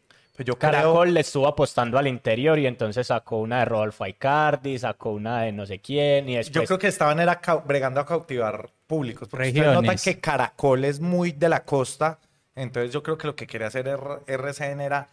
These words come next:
Speaker 1: entrar a la costa. Estoy inventando, no tengo ni idea, pero eso. Y, y al contrario, eh, Caracol, de pronto R C N era más del centro,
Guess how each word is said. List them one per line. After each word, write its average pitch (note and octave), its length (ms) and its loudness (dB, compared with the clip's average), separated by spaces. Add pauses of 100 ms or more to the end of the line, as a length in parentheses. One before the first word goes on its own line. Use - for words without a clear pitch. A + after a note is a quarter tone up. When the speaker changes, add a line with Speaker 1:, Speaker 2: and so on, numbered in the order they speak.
(160)
Speaker 1:
entrar C3 560 0
a C3 60 6
la C#3 160 0
costa. A#2 340 -8
Estoy - 200 -12
inventando, F#2+ 640 -6
no - 80 -20
tengo A2 240 -12
ni A2 80 -14
idea, A2+ 200 -10
pero A2 240 -8
eso. G2 180 -10 (280)
Y, D3+ 340 -8
y D#3 140 -2
al B2+ 200 0
contrario, B2+ 1000 -2
eh, A2 380 -6
Caracol, B2 560 -2 (280)
de B2 120 -12
pronto C3+ 560 -4
R B2+ 260 0
C B2 200 -2
N B2+ 260 -2
era C#3 120 -2
más C#3 220 -2
del C3+ 200 -2
centro, B2 520 -4